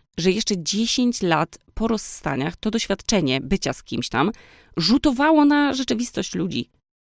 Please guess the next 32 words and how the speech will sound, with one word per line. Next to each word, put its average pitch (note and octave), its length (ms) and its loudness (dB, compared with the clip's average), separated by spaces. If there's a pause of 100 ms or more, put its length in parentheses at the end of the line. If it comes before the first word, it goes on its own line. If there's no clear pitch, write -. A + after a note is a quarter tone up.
Słuchajcie, F#3+ 280 4
ja G3 120 2
sama D#4+ 260 4
byłam D#3 260 2
oskarżana D3+ 480 0
o D#3+ 80 0
zdradę F3 340 2
osoby, D3+ 300 -4
z - 40 -8
którą G#3 200 2
nie A3 160 4
byłam G3+ 280 2
w G3 40 2
relacji A#3+ 520 4 (320)
i - 60 0
która - 260 0
rozpowiadała G#3 580 -2
o G3 80 4
mnie A3 120 4
jakieś A3+ 260 -2
intymne C4 360 2
rzeczy, C4+ 360 0 (300)
a A#3 60 4
ja D4 140 6
nawet D#4 200 2
nie D4+ 140 8
mogłam D#4+ 240 4
się F4+ 120 -2
obronić D#4 400 0
przed - 240 -8
tym. C3 180 -6 (420)
Więc A#3 320 2